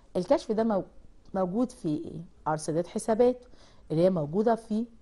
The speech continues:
دفتر الأستاذ، زي الميزانية العمومية اللي احنا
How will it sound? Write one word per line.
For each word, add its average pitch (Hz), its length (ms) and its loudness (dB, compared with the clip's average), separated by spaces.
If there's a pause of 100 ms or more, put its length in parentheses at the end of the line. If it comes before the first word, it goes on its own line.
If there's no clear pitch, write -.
دفتر 190 440 0 (300)
الأستاذ، 262 520 2 (120)
زي 311 420 2 (460)
الميزانية 220 480 2
العمومية 269 800 2 (120)
اللي 208 140 0
احنا 240 360 0